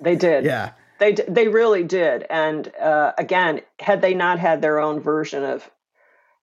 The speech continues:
Speaker 1: John Murphy, th-, that's, they would have been just hung out to dry
Speaker 2: Yeah.
Speaker 1: because Anheuser-Busch was never gonna let them get away
Speaker 2: No.
Speaker 1: with it. So, you know, so y-, yes, they did get in. And so, so by nineteen ninety, there's three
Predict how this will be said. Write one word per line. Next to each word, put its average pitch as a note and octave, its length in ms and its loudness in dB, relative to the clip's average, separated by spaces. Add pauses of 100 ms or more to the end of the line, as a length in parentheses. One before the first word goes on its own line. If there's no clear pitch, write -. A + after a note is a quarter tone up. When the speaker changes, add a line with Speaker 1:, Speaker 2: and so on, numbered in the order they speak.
Speaker 1:
John F3 300 2
Murphy, D#3+ 680 0 (340)
th-, D#3+ 200 -8
that's, F#3+ 400 2
they F#3+ 200 2
would F3+ 220 0
have E3 160 -4
been C#3 220 -4
just - 340 -8 (460)
hung F3 300 0
out D3 220 0
to C#3+ 140 -8
dry C#3 520 0
Speaker 2:
Yeah. - 60 -6
Speaker 1:
because D#3 280 -4
Anheuser-Busch D3+ 800 -2
was - 160 -12
never C#3 260 -2
gonna E2+ 200 -8
let C#2+ 180 -8
them F#2 140 -12
get - 180 -12
away - 120 -10
Speaker 2:
No. G#2+ 200 -2
Speaker 1:
with - 180 -12
it. - 200 -12
So, - 440 -2 (140)
you C#3+ 160 -10
know, G2 260 -6 (180)
so F#3 280 0
y-, B3+ 180 4
yes, D#4 320 2
they C4 140 2
did G#3 320 0
get D#3+ 180 0
in. - 240 -8
And F3 120 -6
so, A#3 320 2
so C4+ 200 2
by A3+ 200 0
nineteen G#3+ 400 0
ninety, G3 320 -2
there's D3+ 280 -2
three G3 460 0